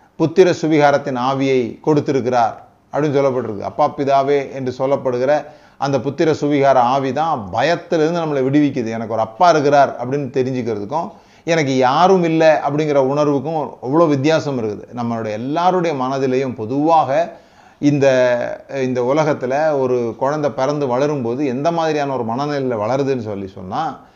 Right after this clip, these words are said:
அப்பா அம்மாலாம் மாம்ச ரீதியாக அதுக்கு அப்பா அம்மா இருப்பாங்க. ஆஹ், அதுக்கு வந்து ஸ்கூல்ல சேர்ப்பாங்க, ம-, அதுக்கு வந்து, ஆஹ்,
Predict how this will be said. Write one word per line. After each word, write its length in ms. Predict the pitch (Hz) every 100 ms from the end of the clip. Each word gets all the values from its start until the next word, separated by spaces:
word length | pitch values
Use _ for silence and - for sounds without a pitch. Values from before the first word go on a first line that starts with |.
| _ _ - _
அப்பா 240 | 101 - 147
அம்மாலாம் 720 | 143 135 156 147 131 110 117
மாம்ச 300 | 143 143 135
ரீதியாக 480 | 127 120 120 113
அதுக்கு 200 | 143 131
அப்பா 160 | 120 139
அம்மா 200 | 139 127
இருப்பாங்க. 580 | 113 113 113 107 135 151 - _ _ _ _ 135
ஆஹ், 420 | 135 127 120 113
அதுக்கு 360 | 131 139 135
வந்து 840 | 131 131 151 147 135 127 123 120 113
ஸ்கூல்ல 300 | - 165 143
சேர்ப்பாங்க, 760 | 127 127 120 117 131 156 147 135 127
ம-, 160 | 123 120
அதுக்கு 300 | 120 123 123
வந்து, 440 | 127 139 131 - - - -
ஆஹ், 220 | 123 120